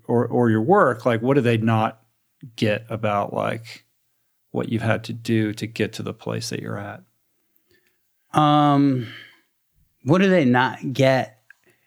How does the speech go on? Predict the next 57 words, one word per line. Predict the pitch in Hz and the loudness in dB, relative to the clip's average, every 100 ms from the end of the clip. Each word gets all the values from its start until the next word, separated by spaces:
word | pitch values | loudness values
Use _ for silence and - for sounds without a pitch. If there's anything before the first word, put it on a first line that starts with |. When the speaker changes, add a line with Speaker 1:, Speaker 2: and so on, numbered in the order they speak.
| _ - | _ -2
Speaker 2:
You | 156 | 2
mean, | 175 165 | 6 6
like, | 143 127 | 6 4
how | - | 4
Speaker 1:
Well, | 240 | 4
it's | 233 | 6
sort | 269 | 4
of | 220 | 6
like, | 170 - | 2 2
"Oh, | 240 | 2
yeah, | 208 233 | 4 4
you're | 208 190 185 | 4 4 4
Indian, | 185 156 139 127 | 4 4 2 2
but | 143 131 | 2 2
it | |
doesn't | 139 165 | 0 2
seem | 151 165 147 | 2 2 4
to | |
have | 156 147 | 4 4
been | 113 151 151 156 | 2 2 2 -2
a | 151 | -2
barrier | 131 147 156 156 | 2 4 6 4
for | 143 139 | 2 0
you. | 151 190 135 | 4 4 2
Look | 139 160 | 0 -2
at | 143 | 2
you. | 175 156 | 4 4
You | 120 | 2
work | 127 123 | 0 2
all | 160 | 2
the | 143 | 0
time." | 117 151 139 110 - _ _ - - _ | -2 -2 -2 -4 -12 _ _ -18 -18 _
Speaker 2:
Oh, | - 285 | 2 4
but | 190 175 - | 4 0 0
you | 233 | 0
just | 254 - | 0 2
don't | 233 185 | 2 2
see | - 220 | 2 2
the | 160 | 4
no's, | 127 147 262 220 113 | 4 4 4 4 0
my | 120 107 | -2 -4
friend. | - 110 107 - _ _ _ - | -2 -4 -6 -14 _ _ _ 0
Like, | 156 147 | 0 2
you | 165 | 2
don't | 180 196 | 4 4
hear | 156 - 185 214 | 0 0 4 4
the | 175 | 6
Speaker 1:
It | 143 | 4
is | 185 | 4
a | 196 | 4
Speaker 2:
no's. | 123 | 2
Speaker 1:
business | 117 107 110 110 | 0 2 0 -2
of | 98 | -4
no's. | 95 95 101 104 - | -4 -6 -6 -10 -4
Speaker 2:
Yeah, | - 277 208 | 2 4 4
you | 107 165 196 | 2 2 2
don't, | 202 190 | 4 2